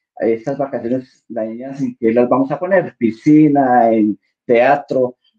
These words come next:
Entonces llegamos donde Bernardo, y las chiquitas apenas entraron, como que se desconectaron de papá y mamá, y entraron allá y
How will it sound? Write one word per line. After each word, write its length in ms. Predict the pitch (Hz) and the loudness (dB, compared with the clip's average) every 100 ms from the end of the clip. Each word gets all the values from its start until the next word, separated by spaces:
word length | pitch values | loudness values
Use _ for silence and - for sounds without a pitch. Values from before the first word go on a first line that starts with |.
| _ | _
Entonces 340 | _ 104 104 - | _ -14 -14 -8
llegamos 340 | 110 107 123 135 | -4 -2 -2 -4
donde 220 | 156 165 | 0 2
Bernardo, 600 | 175 160 151 139 170 175 _ _ _ | 2 -2 -6 -8 -14 -18 _ _ _
y 140 | 131 | -2
las 200 | 139 139 | 0 0
chiquitas 380 | 156 151 151 180 | -2 -4 0 0
apenas 340 | 190 160 175 | 0 -2 -2
entraron, 380 | 208 165 147 185 | -2 0 0 0
como 220 | 190 170 | -2 -4
que 120 | - 139 | -4 -2
se 120 | 131 | -2
desconectaron 560 | 127 131 123 143 151 | -2 -4 -2 0 0
de 100 | 190 | 0
papá 260 | 190 135 139 | 0 2 2
y 60 | 156 | 2
mamá, 320 | 175 175 208 | 2 2 2
y 80 | 285 | 0
entraron 420 | - 156 160 202 | 2 0 0 -2
allá 460 | 165 139 147 170 | 0 2 4 2
y 420 | 208 226 190 127 | 0 -6 -10 -10